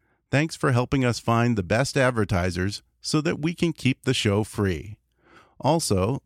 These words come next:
the holidays are upon us, and if you're like me, you'll skip the madness of the stores and do most of your shopping on Amazon this year.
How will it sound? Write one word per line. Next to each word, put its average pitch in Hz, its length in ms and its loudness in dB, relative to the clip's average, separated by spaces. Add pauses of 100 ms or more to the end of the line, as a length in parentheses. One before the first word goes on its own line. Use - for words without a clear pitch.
the 107 180 0
holidays 110 580 0
are 101 120 0
upon 92 340 0
us, 143 300 -2
and 110 180 2
if 120 180 0
you're 123 140 2
like 139 300 0
me, 113 420 0 (140)
you'll 147 200 -2
skip - 340 -4
the 170 100 0
madness 143 560 0
of 135 140 -4
the 143 100 0
stores 101 560 0 (120)
and 143 220 2
do 160 180 2
most 160 380 0
of 110 100 -2
your 104 140 2
shopping 101 420 0
on 131 200 2
Amazon 98 640 2
this 90 260 -2
year. 82 340 -6